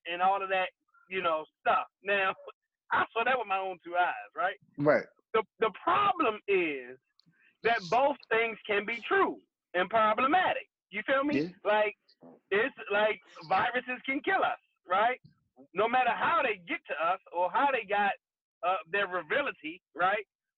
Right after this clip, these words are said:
Speaker 1: You know, they can kill us in some shape, form, or fashion, whatever the case may be.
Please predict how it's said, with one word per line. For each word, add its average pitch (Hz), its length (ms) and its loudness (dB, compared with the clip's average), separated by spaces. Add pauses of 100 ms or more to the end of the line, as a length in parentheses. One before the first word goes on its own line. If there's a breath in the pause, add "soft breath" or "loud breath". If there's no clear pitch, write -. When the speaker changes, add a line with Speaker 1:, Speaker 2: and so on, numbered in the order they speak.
(200)
Speaker 1:
You 202 180 -4
know, 196 400 0
they 214 200 0
can 240 180 -16
kill 339 220 -2
us 185 180 -2
in 185 120 -12 (100)
some 202 180 -6
shape, 202 160 -4
form, 208 140 -8
or 208 100 -10
fashion, 202 480 -2 (100)
whatever 196 280 -2
the 190 80 -10
case 190 180 -10
may 185 200 -8
be. 226 240 -8